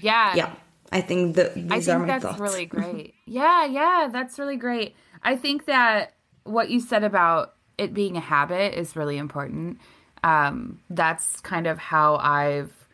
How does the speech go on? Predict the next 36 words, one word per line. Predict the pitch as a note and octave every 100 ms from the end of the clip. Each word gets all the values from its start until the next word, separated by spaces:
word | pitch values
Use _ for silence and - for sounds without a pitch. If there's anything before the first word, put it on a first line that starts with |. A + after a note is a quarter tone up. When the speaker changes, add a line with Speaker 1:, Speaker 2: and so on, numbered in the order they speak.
| _ _ _ _ -
Speaker 1:
kept | A3+ - A3
up | F#3+ F3+
with | E3
the | E3
podcast | - D3 - - F#3 G#3+ -
for | C#4+
so | C#4 D4+ D4
long, | C#4+ C#4+ C#4+
is | C4+ A3
it | G#3+ -
just, | A#3+ A#3+ - -
you | B3
know, | F#3 F3+ - _ _ _
if | A3+ A3+
I | A3
don't | A#3+ C4 A#3+
have | A#3 G#3
a |
guest, | F3 F3 D#3 D#3 - -
I | F3+
know | F#3 G3+
that | G#3 G3
I'm | F#3+
gonna | F#3+ F3+
have | F3+ F3
to | F#3+
at | F3
least | G3 G#3 G#3
come | A#3 G3+
up | F3+
with | F#3
something | F#3 F3 F3 E3+
by | D#3
myself. | D#3+ F3 - B3 G3 F3
Speaker 2:
Mm-hmm. | F#3
Speaker 1:
And | E3+ E3+